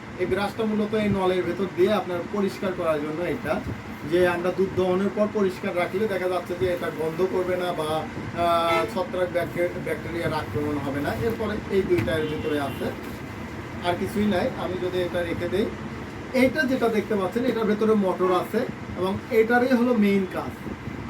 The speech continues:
আপনার আজকে যেটা আমি দেখাবো এটা হাতের সংস্পর্শ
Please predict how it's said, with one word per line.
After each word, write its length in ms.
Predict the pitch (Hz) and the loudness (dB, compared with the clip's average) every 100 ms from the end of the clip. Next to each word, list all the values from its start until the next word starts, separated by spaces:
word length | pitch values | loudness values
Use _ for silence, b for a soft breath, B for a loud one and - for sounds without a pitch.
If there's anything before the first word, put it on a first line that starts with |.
| - | -6
আপনার 280 | 226 233 240 - 196 | 0 2 2 0 -4
আজকে 200 | - 262 226 | -2 -2 0
যেটা 160 | 247 262 | 0 2
আমি 120 | 254 262 | 2 2
দেখাবো 280 | 226 226 240 | 2 2 2
এটা 200 | 233 240 220 214 | 2 2 0 -2
হাতের 260 | 226 233 233 | -2 -2 -2
সংস্পর্শ 480 | 220 214 - 220 208 | -2 -2 -2 -2 -2